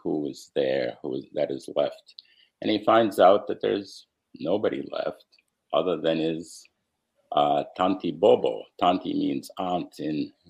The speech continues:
Romanian, and it is something you give to a loved one, even though they're not related to you. Uh, she is a gypsy that, uh,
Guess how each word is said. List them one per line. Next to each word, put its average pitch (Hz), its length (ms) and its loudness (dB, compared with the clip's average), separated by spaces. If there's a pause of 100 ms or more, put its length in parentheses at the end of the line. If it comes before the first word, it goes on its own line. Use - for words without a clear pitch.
(100)
Romanian, 73 640 -4 (200)
and 76 140 -4
it 73 120 -6
is 76 240 -10
something 80 400 -4
you 73 200 -4
give 78 300 -4
to 78 280 -6 (180)
a 76 60 -2
loved 80 340 0
one, 73 240 -4
even 71 280 -6
though 69 140 -2
they're 71 100 -2
not 73 240 -2
related 73 440 -2
to - 120 -16
you. - 140 -12 (880)
Uh, 80 280 6
she - 200 -4
is 92 140 -4
a 90 60 -2
gypsy 90 760 0
that, 80 300 2 (720)
uh, 67 380 4